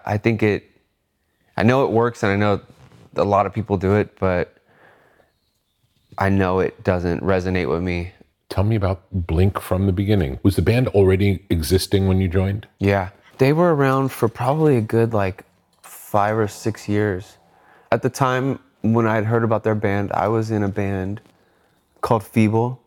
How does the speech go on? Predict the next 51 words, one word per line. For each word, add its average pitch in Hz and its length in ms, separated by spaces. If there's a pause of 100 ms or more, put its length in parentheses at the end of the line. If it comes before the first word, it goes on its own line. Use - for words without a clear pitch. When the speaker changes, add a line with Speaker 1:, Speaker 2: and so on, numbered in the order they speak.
Speaker 1:
It 127 40
was, 120 160
like, 107 120
a 113 40
punk 110 280
rock 104 180
band. 101 400
I - 80
was 107 120
a 110 60
trash 98 360
man 98 160
in 107 100
Laguna 107 320
Beach. 98 400 (840)
And 117 160
we 127 100
were 123 100
just 110 220
playing 104 320
locally, 107 580 (480)
and 107 180
we 107 120
would 101 160
see 117 160
their 98 160
name 92 240
pop 90 240
up 90 160
in 82 140
fanzines. 80 720
Speaker 2:
Just - 220
as 98 120
a 90 60
fan, 90 360
would 80 120
you 85 80
go 85 140
to 78 100
every 82 180
punk - 280
gig? 98 280
Speaker 1:
Yeah, 113 160
where 110 140
I 113 80
grew 107 260
up, 117 240
we 110 80
had 101 100
Spanky's 101 460
Cafe, 98 600